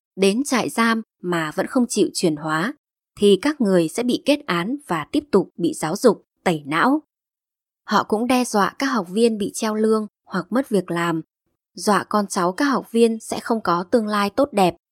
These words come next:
và nói với các học viên rằng người thân của họ sẽ không thể nhập ngũ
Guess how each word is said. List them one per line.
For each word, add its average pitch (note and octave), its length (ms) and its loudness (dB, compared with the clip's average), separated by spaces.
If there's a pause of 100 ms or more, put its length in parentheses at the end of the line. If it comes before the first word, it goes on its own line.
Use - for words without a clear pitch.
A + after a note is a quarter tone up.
(240)
và G#3 140 2
nói G3 300 2
với C#4+ 100 4
các D4+ 120 2
học B3+ 200 0
viên A#3 200 2
rằng F#3 320 0 (360)
người A3 200 2
thân C4+ 240 2
của A3 140 2
họ F3+ 380 0
sẽ - 180 -6
không A#3 240 -4
thể F#3+ 200 -2
nhập F3+ 240 -2
ngũ A#3+ 320 2